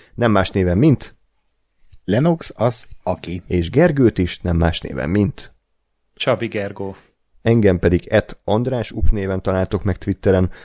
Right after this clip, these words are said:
Speaker 1: Az adás hallgatható Soundcloudon, Spotify-on és Apple Podcast-en is, igen, utóbbin is már végre frissült a feed,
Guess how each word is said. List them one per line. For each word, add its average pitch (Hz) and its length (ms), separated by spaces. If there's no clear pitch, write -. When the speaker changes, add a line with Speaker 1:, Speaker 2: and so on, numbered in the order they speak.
Speaker 1:
Az - 160
adás 160 300
hallgatható 120 600
Soundcloudon, 123 720
Spotify-on 107 720
és 90 140
Apple 151 360
Podcast-en 107 560
is, 92 120
igen, 127 260
utóbbin 113 420
is 95 120
már 95 140
végre 110 240
frissült 98 480
a 87 60
feed, 127 280